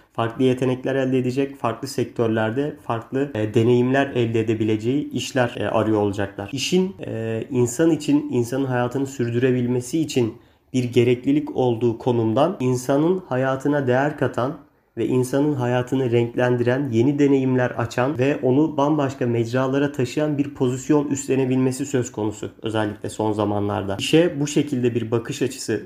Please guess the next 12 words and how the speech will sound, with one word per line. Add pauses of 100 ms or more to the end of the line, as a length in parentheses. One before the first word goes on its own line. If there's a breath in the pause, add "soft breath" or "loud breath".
(120)
getirmeyi
sağlayan
şey
de (240 loud breath)
özellikle
freelancer
çalışma
kültürünün,
serbest
zamanlı
çalışma
kültürünün